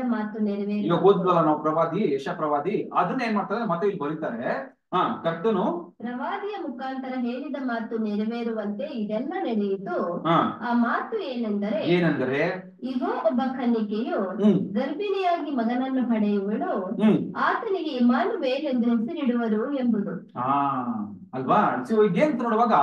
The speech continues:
Speaker 2: ಹಳೆ ಒಡಂಬಡಿಕೆಯಲ್ಲಿ ಅಂದ್ರೆ ಯೇಸು ಸ್ವಾಮಿ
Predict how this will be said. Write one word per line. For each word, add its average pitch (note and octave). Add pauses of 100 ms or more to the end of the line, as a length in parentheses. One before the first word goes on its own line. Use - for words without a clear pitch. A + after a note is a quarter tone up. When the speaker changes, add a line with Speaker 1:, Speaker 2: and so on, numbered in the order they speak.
(640)
Speaker 2:
ಹಳೆ G#3+
ಒಡಂಬಡಿಕೆಯಲ್ಲಿ A#3+
ಅಂದ್ರೆ F3
ಯೇಸು A#3
ಸ್ವಾಮಿ A3